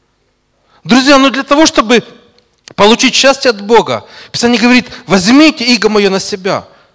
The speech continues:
То есть это очень важно, взять иго. Если ты еще его не взял, надо позаботиться, чтобы узнать, что это за иго, и непременно взять его, чтобы быть счастливым человеком. Я вам попытаюсь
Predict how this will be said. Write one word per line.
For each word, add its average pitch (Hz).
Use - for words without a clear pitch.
То 254
есть 254
это 247
очень 254
важно, 156
взять 214
иго. 131
Если 208
ты 240
еще 226
его 208
не 214
взял, 226
надо 190
позаботиться, 208
чтобы 202
узнать, 226
что -
это 269
за 202
иго, 156
и 156
непременно 214
взять 247
его, 220
чтобы 170
быть 143
счастливым 143
человеком. 123
Я 240
вам 254
попытаюсь 220